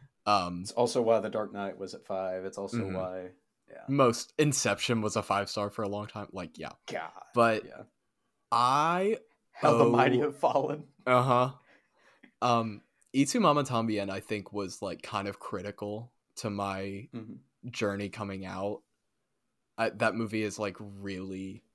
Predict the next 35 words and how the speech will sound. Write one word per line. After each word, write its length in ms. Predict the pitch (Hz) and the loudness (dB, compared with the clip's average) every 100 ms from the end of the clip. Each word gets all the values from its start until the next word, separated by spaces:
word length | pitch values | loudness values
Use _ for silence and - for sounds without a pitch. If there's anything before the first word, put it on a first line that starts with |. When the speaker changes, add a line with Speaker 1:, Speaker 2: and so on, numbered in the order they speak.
| _ _ _ _ 131 | _ _ _ _ 0
Speaker 1:
even, 280 | 131 165 | 2 4
like, 200 | 151 117 | 4 2
the 100 | 120 | 0
fact 220 | 107 107 110 | 0 -2 -2
that 80 | 101 | -4
I 60 | |
haven't 300 | 92 104 95 | -4 -6 -6
seen 200 | - 98 | -8 -8
it 80 | 101 | -8
in 80 | 110 | -6
so 160 | - 117 | -2 -2
long, 360 | 117 127 127 117 | 0 -2 -2 -4
I 100 | 110 | -2
just 220 | 135 - | -2 -4
think 260 | 120 113 - | -8 -8 -8
back 280 | - 110 | -8 -4
on 180 | 104 110 | -4 -4
scenes 360 | - 117 123 127 | -4 -4 -2 -2
of 140 | 127 | -2
it, 40 | 143 | -4
and 80 | 110 | -8
I'm 80 | |
just 180 | 110 - | -12 -14
like, 140 | 110 - | -14 -16
"God, 520 | 104 104 101 90 - _ _ _ _ _ _ _ _ - | -10 -6 -4 -6 -12 _ _ _ _ _ _ _ _ -4
God, 160 | 107 | -4
if 80 | 104 | 0
I 80 | 117 | 0
had 160 | 151 151 | 0 0
seen 220 | 143 131 | 0 2
that, 200 | 110 87 | 2 -2
like, 240 | 95 92 - _ _ _ _ _ _ _ _ _ | -4 -6 -10 _ _ _ _ _ _ _ _ _
one 420 | 107 107 101 101 98 | -18 -12 -8 -6 -6
year 200 | 95 87 | -8 -10
earlier 600 | 87 85 76 78 113 | -10 -10 -12 -14 -14